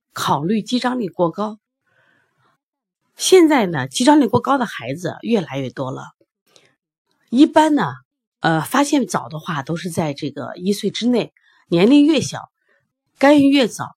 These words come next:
治疗效果越好。那么这些孩子有什么特点？比如说，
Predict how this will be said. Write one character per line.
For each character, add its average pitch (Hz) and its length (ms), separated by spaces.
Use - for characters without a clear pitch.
治 - 120
疗 147 160
效 156 200
果 123 120
越 123 140
好。 - 260
那 320 100
么 330 100
这 440 140
些 339 100
孩 247 200
子 247 80
有 190 100
什 156 160
么 170 60
特 - 240
点？ 135 240
比 226 100
如 277 140
说， 277 360